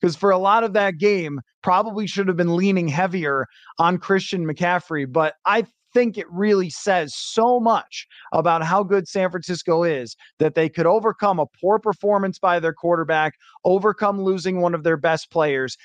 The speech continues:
and they continue to fight all the way through to win this game. Now, on the Packers side, of course, Vikings fans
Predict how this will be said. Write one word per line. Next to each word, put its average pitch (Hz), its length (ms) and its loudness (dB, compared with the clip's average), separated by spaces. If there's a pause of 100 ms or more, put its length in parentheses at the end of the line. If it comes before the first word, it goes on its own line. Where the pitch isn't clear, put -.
(120)
and 156 160 2
they 165 80 2
continue 202 540 -2
to 180 100 0
fight 180 400 -2
all 170 200 0
the 180 60 -2
way 170 180 0
through 160 500 -2 (340)
to 170 120 0
win 165 260 0
this 151 220 -6
game. 143 320 -2 (240)
Now, 180 320 2 (120)
on 233 280 2
the 208 280 2 (200)
Packers 214 520 -2
side, 120 420 -2 (360)
of - 200 -2
course, 220 640 0 (200)
Vikings 196 440 0
fans 156 580 -4